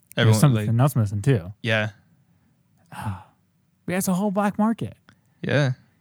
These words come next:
Speaker 1: You
Speaker 2: You
Speaker 1: watch
Speaker 2: can sell your skin,
Speaker 1: You
Speaker 2: like,
Speaker 1: can?
Speaker 2: per square inch. It's like a,
Speaker 1: What?
Speaker 2: yeah, there's a
Speaker 1: Does it grow back? Oh, it's just a bunch of scars, though, huh?
Speaker 2: Yeah.
Speaker 1: I can't wait for the day. I think we already have this, actually. Skin gun.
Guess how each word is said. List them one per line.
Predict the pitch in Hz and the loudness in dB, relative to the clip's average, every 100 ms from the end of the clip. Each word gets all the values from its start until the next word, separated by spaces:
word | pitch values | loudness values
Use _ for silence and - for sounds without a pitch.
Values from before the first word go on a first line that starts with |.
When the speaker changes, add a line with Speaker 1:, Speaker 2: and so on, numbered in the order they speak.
| _ | _
Speaker 1:
You | - 135 | 4 6
Speaker 2:
You | |
Speaker 1:
watch | 139 104 | 6 2
Speaker 2:
can | - _ _ | -10 _ _
sell | - 131 | -2 -2
your | 113 | 0
skin, | - - 120 120 139 _ _ _ _ - | -4 -4 -4 -4 -6 _ _ _ _ -4
Speaker 1:
You | 131 | -2
Speaker 2:
like, | 110 | 4
Speaker 1:
can? | 143 185 | 4 4
Speaker 2:
per | 269 - 120 | 2 0 0
square | - 117 117 | -2 -2 0
inch. | 123 127 - - _ _ _ _ _ 123 | -2 -4 -8 -14 _ _ _ _ _ -6
It's | 110 101 | -4 -2
like | 120 | 0
a, | |
Speaker 1:
What? | 143 156 160 165 | 0 0 0 0
Speaker 2:
yeah, | 120 113 113 | 0 0 -2
there's | 110 117 113 | -4 -6 -4
a | 113 113 117 - _ _ _ _ _ - | -4 -4 -6 -10 _ _ _ _ _ -8
Speaker 1:
Does | 131 | -6
it | 113 | -4
grow | 139 127 | -4 -8
back? | 98 110 190 - _ _ _ _ _ _ _ _ _ | -8 -12 -12 -14 _ _ _ _ _ _ _ _ _
Oh, | 120 | -6
it's | 110 | -4
just | 120 | -4
a | - | -4
bunch | 110 | -8
of | - | -8
scars, | - - 123 160 113 | -14 -8 -2 -2 -2
though, | 98 | -2
huh? | 120 123 - - _ - | -2 -2 -4 -16 _ -10
Speaker 2:
Yeah. | 113 117 123 - - _ _ - - - | -6 -2 -4 -6 -20 _ _ -20 -12 -2
Speaker 1:
I | |
can't | 156 160 | 2 4
wait | 131 | 2
for | 117 | 2
the | 123 | 0
day. | 123 123 | 0 0
I | 143 | 0
think | 127 240 | 0 0
we | |
already | 113 | 0
have | 101 123 110 | 0 0 -2
this, | 95 | -2
actually. | 110 117 - 135 123 _ _ _ _ | -4 -6 -10 -12 -14 _ _ _ _
Skin | - - - 135 117 113 | -12 -10 -6 -4 -2 -2
gun. | 101 90 98 | -6 -8 -12